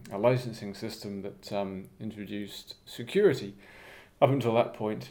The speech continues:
you only had a fishing license for one or two years, but all of a sudden you had security for twenty-five years. That meant that you could do a lot more with your, um, fishing license, with your fishing boats.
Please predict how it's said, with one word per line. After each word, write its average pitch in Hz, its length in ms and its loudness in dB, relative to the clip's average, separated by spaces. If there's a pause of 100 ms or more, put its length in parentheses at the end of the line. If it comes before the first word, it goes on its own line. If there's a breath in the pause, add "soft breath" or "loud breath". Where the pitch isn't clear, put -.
you 117 100 -2
only 113 160 0
had 107 100 0
a 101 40 -2
fishing 110 360 -6
license 98 360 -6
for - 120 -10
one 104 200 -2
or 98 80 -6
two 104 180 -8
years, 123 300 0
but 104 260 -8
all 113 160 -2
of 98 60 -4
a 101 80 -6
sudden 104 260 -6
you 104 100 -4
had 104 220 -6
security 117 580 -4
for 117 300 -4
twenty-five 110 600 -6
years. 123 340 -4
That 117 180 -8
meant 117 260 -4
that 110 80 -10
you 117 100 -8
could 113 160 -8
do 110 120 -6
a 117 60 -2
lot 113 220 0
more 117 280 -2
with 110 300 -4
your, 113 460 0
um, 110 320 -2 (100)
fishing 175 260 0
license, - 400 -6
with 101 100 -10
your - 100 -10
fishing 170 300 -4
boats. 95 320 -4